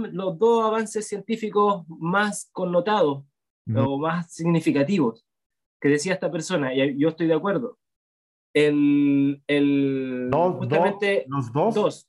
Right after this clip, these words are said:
Speaker 2: dos, ajá.
Speaker 1: Sí.
Speaker 2: Dos
Speaker 1: El,
Speaker 2: avances.
Speaker 1: el descubrimiento del bosón de Higgs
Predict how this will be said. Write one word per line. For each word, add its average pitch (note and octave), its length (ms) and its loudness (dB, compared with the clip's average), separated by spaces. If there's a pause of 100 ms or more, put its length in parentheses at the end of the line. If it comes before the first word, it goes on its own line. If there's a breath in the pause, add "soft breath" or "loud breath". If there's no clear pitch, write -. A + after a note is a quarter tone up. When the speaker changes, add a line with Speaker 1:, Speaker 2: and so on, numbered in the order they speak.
Speaker 2:
dos, D3+ 400 -2
ajá. B2 180 0
Speaker 1:
Sí. D3+ 320 -4 (340)
Speaker 2:
Dos C#3 200 -2
Speaker 1:
El, D#3+ 80 0
Speaker 2:
avances. D3+ 680 -6 (220)
Speaker 1:
el C#3+ 920 -4 (360)
descubrimiento D#3+ 640 0
del F#3 140 2
bosón F#3+ 320 -2
de F3 160 -2
Higgs - 420 -6